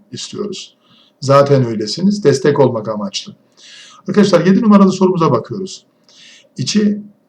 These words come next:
dolu üç R yarıçaplı silindir cismin yere yaptığı basınç P bir kadardır. Buradaki P bir arkadaşlar hemen yüksekliğini H, yoğunluğunu D olarak alsam H çarpı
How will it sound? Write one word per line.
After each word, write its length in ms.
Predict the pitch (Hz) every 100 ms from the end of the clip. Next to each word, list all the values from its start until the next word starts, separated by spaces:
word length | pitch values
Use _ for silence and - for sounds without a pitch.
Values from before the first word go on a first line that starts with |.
| 127
dolu 280 | 139 143 127
üç 300 | 123 135 -
R 80 | 185
yarıçaplı 600 | 175 156 - 143 135 139
silindir 420 | - 143 147 180
cismin 340 | 143 135 131
yere 180 | 117 139
yaptığı 360 | 175 - 143 127
basınç 360 | 131 220 196
P 180 | 165 147
bir 140 | 143 127
kadardır. 500 | 117 104 95 - -
Buradaki 320 | 165 180 202
P 220 | 170 170
bir 80 | 175
arkadaşlar 600 | 170 - 160 143 170 135
hemen 360 | 175 156 - - _ _ _ _ - _ _ 151
yüksekliğini 800 | 135 165 - 156 147 147 147 - _ _ _ _
H, 440 | 143 127 - -
yoğunluğunu 560 | 139 135 135 135 139 127
D 140 | 143
olarak 400 | 127 113 110 107
alsam 500 | 110 101 147 185 196 - _ _ _ _ _
H 280 | _ 226 196 - - -
çarpı 760 | - 131 110 101 151 180 196